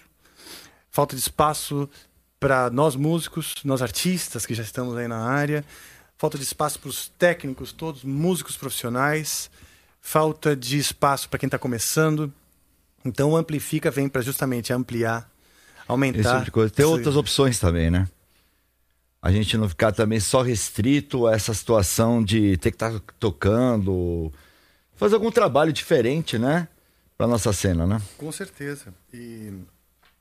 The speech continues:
Speaker 1: pessoalmente também. Ah, chegou, hein? Chegou aqui, ó. Muito obrigado.
Speaker 2: Sim, sim. Agora tá beleza.
Speaker 1: É, eu acho que,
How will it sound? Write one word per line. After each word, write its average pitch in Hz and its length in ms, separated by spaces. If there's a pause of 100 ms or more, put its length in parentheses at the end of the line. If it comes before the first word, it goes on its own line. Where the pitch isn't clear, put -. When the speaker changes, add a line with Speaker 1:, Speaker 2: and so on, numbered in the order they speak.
(140)
Speaker 1:
pessoalmente 160 500
também. 143 460 (220)
Ah, 190 180
chegou, 220 440
hein? 190 140
Chegou 190 260
aqui, 160 200
ó. 117 100
Muito 117 180
obrigado. 104 260
Speaker 2:
Sim, 78 280
sim. 64 440
Agora 64 160
tá 98 100
beleza. 65 520
Speaker 1:
É, 123 220
eu 127 100
acho 143 200
que, 139 640